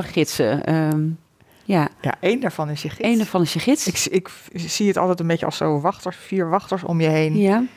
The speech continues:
Speaker 2: Die jou, eh, helpen om zo lekker in je eigen midden te komen
Speaker 1: Mhm.
Speaker 2: of te blijven. En dat zijn ook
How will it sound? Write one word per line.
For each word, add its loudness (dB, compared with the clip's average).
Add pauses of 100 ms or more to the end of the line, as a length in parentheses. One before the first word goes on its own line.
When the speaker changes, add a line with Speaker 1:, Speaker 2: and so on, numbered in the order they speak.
(180)
Speaker 2:
Die -2
jou, 2 (120)
eh, -8
helpen -2
om -6
zo -12
lekker -6
in -6
je -4
eigen -6
midden -8
te -18
komen 0
Speaker 1:
Mhm. 0
Speaker 2:
of -2
te 0
blijven. 0 (600)
En -6
dat -6
zijn -2
ook -4